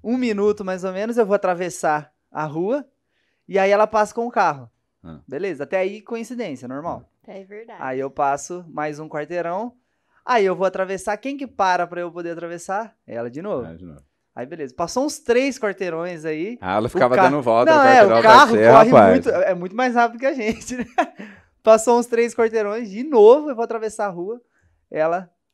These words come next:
Speaker 1: para pra eu poder atravessar. Até aí, ok. Aí fui pra loja, aí deu mais ou menos umas dez da noite, eu lembro.
Speaker 2: Hum.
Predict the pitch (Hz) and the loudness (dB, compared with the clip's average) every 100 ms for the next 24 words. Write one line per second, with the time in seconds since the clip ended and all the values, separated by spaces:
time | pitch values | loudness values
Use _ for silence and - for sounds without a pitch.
0 | _ _ 156 165 196 220 226 220 214 214 | _ _ 4 6 4 2 -2 -2 -4 -6
1 | 220 233 - 131 135 185 220 247 139 117 | -6 -6 -6 -6 -4 -4 -4 -8 -12 -10
2 | 127 135 160 175 147 156 226 220 _ _ | -10 -10 -8 -6 -4 -4 -6 -12 _ _
3 | _ _ _ _ 143 156 185 196 190 196 | _ _ _ _ -6 -4 -4 -4 -8 -12
4 | 202 190 185 156 175 208 214 180 160 147 | -14 -10 -10 -4 0 0 -2 -8 -10 -12
5 | 170 160 147 143 170 - _ _ _ - | -12 -12 -12 -12 -14 -20 _ _ _ -20